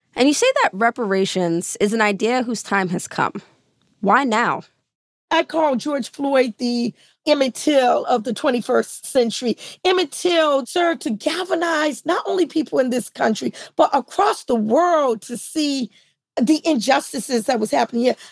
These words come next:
Speaker 2: So I think the election of Donald Trump had a lot to do with this as well, because I think the blinders were stripped off of people's <laughs> eyes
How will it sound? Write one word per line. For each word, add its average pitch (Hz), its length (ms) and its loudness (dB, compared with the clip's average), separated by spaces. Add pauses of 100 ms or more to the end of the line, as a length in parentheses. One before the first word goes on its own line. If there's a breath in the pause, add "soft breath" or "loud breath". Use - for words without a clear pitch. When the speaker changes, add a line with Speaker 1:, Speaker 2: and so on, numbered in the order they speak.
(180 loud breath)
Speaker 2:
So 285 80 4
I - 20 2
think 311 240 -2
the 277 120 0
election 254 520 0
of 233 380 2
Donald 247 340 0
Trump 233 280 0
had 269 160 0
a 240 60 2
lot 226 220 0
to 277 80 -8
do 285 140 0
with 320 160 0
this 349 200 -6
as 392 120 -8
well, - 140 -4 (220 loud breath)
because - 320 2
I 240 80 2
think 415 220 -4
the - 80 0
blinders 311 1160 0 (320)
were 285 460 2 (120)
stripped - 440 -2
off 302 260 2
of 311 140 -2
people's 294 600 -2 (320 loud breath)
<laughs> - 220 -12
eyes 370 640 0